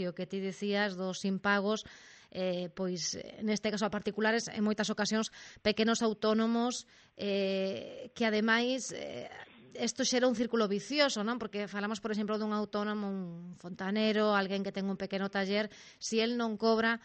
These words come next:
o traballo que fai non pode pagar o seu empregado, non pode pagar os seus provedores, en fin, é unha situación que afecta logo a unha cadea, non? De, de persoas,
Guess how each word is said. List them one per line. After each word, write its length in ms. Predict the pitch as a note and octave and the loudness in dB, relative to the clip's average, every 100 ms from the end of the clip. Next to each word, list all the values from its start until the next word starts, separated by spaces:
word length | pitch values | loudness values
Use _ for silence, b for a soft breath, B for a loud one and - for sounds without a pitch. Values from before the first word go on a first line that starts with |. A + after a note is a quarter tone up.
| b b G3 | b b -6
o 80 | |
traballo 400 | G3 G3+ G#3 G#3+ | 0 0 2 0
que 80 | G#3 | -4
fai 320 | - G#3+ G#3+ - | 0 2 2 0
non 160 | G#3+ G#3 | -2 -2
pode 240 | G3+ G3 | -2 -2
pagar 240 | G3 F#3+ F#3+ | 0 2 2
o 120 | F#3 | 2
seu 200 | G3 F#3+ | 2 0
empregado, 560 | G3 A3 A3+ A3+ A#3 | 0 2 6 6 4
non 160 | A3+ F#3+ | 0 -2
pode 240 | F#3+ G3 | -2 0
pagar 200 | G3 G3 | 2 2
os 120 | F#3+ F#3+ | 2 -2
seus 80 | |
provedores, 720 | - F#3+ F#3 G3 G#3 A3 A#3 G#3 | -4 -4 -2 0 0 0 0 -2
en 80 | |
fin, 240 | F#3+ G#3 G#3 | -4 -2 -2
é 80 | G#3 | 0
unha 160 | G#3+ G#3+ | 2 0
situación 560 | A3 G#3+ F#3+ G#3 A3 G#3+ | 0 -2 -2 -2 -2 -2
que 80 | |
afecta 400 | G3+ A3 G#3 A3+ | -4 -4 -2 0
logo 320 | G#3 G#3 G#3+ G#3+ | 2 2 2 2
a 80 | |
unha 240 | G3+ A3 G#3 | 2 0 0
cadea, 480 | F#3+ F#3 G#3+ G3 E3 | -2 2 2 2 0
non? 280 | G#3 C4 | -2 -2
De, 400 | F#3+ F#3 F3+ F3 - | -2 -2 -4 -6 -6
de 160 | G3 | -6
persoas, 720 | F#3+ F#3+ F3 G#3+ G#3+ A3+ B3 | -4 -6 -4 0 2 2 0